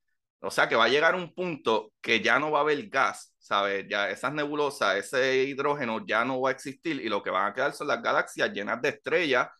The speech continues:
y elementos por ahí. Pero, ¿qué sucede? Va a, eso va a seguir ocurriendo de que nuevas estrellas van a explotar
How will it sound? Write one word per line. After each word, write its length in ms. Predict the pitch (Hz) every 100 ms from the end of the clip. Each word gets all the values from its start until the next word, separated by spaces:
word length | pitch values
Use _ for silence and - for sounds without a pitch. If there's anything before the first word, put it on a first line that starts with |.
| _ _ _
y 200 | - 131 127
elementos 760 | 113 107 120 156 - 98 - -
por 180 | 107
ahí. 380 | 101 107 107 - _ _ _ _ _ _
Pero, 640 | 113 127 156 135 120 113
¿qué 120 | 117
sucede? 560 | 113 127 110 98 82 - _ _ _ _ _ _ _ _ 104
Va 540 | 107 110 110 117 120
a, 60 | 117 -
eso 300 | 117 104 -
va 80 | 113
a 20 | 117
seguir 240 | 135 135
ocurriendo 680 | 135 151 180 196 151 147 -
de 180 | 113 104
que 460 | 113 104 101 98 - _ -
nuevas 380 | 107 95 104
estrellas 380 | 113 - 120 117
van 140 | 120 127
a 20 |
explotar 560 | 127 156 151 127 135